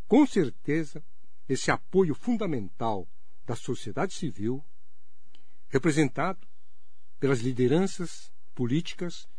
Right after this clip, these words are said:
haveremos de vencer essa parada. Portanto, seja você, né, pai de família, que tenha filho de cinco anos,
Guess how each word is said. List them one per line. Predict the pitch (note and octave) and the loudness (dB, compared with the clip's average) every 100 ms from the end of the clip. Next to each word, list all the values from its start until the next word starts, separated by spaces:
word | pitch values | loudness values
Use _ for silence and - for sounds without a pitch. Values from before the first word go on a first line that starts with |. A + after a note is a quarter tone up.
| - - - - - - | -4 -4 -4 -4 -4 -2
haveremos | B2 C3 C#3+ D#3 F#3+ D#3 - - | 2 4 6 6 6 2 -2 -4
de | G#2 C3 | -2 0
vencer | D3+ B2+ C#3 | 0 0 0
essa | C3 - | -2 -2
parada. | - B2 G2 - - - - | -2 -2 -2 -2 -4 -4 -2
Portanto, | C#3 - F#3 B2 E2+ - - - - | 0 4 4 4 -2 -4 -4 -4 -4
seja | - A3+ A#3+ G#3 | 4 6 6 4
você, | E3 C#3+ - - C3+ F#3 - - - - | 2 0 0 2 2 0 -4 -4 -4 -4
né, | G2 D#3+ - - - - | -4 -4 -4 -4 -4 -2
pai | C#3+ E3+ | 4 4
de | C#3+ | 4
família, | - G#2+ F#2+ B2+ C#3+ D3 - - - - | 0 0 0 0 -2 -4 -4 -4 -4 -4
que | C#3 | 0
tenha | - G3 F#3+ | 4 6 6
filho | - F3 D#3+ | 2 2 2
de | A#2+ A2 | 0 0
cinco | - A#3 - A#2 | 4 4 4 2
anos, | C3 D#3 D#3 | 2 2 -2